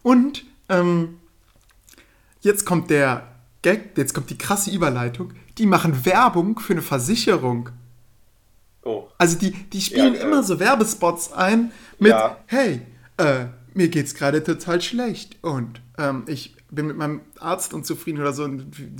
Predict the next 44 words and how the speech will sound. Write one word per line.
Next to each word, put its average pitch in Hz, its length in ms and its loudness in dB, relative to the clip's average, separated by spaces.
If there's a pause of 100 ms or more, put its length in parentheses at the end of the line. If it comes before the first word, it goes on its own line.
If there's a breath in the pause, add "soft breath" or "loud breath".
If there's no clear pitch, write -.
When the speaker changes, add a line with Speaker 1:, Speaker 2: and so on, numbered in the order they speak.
(360 soft breath)
Speaker 1:
wie 151 100 -10
kann 170 140 -2
ich 151 60 -2
jetzt 170 160 0
zum 147 120 -8
anderen 185 260 -4
Arzt 196 300 -4
gehen 190 240 -6
und 165 120 -6
kann 151 140 -6
meine, 160 200 2
Speaker 2:
Techniker 147 280 0
Speaker 1:
genau, 165 180 2
Speaker 2:
Krankenkasse 139 140 0 (160)
Speaker 1:
tanken. 196 60 -4
Speaker 2:
ist 180 100 -6
das, - 140 -16
oder? 139 100 -20
Speaker 1:
Die 147 100 -4
haben 170 80 0
irgendwie 170 160 0
so 156 60 4
eine 139 180 0
App, 190 300 -2 (500 soft breath)
wo 156 120 6
dann, 156 500 0 (340 soft breath)
boah, 135 120 2
jetzt 143 160 2
mach 151 100 -2
Speaker 2:
Ja. 151 60 -4
Speaker 1:
ich 196 60 -4
hier 139 160 -8
gratis 156 480 -2
Werbung. 131 440 -6
Das 139 140 -12
ist 131 200 -10
schon 135 300 -6 (140)
Speaker 2:
Sind - 280 -4
die, - 120 -16 (120)
sind 180 300 -4
die 226 100 -8
übrigens 160 320 -4
nicht 190 200 -8
die, - 80 -6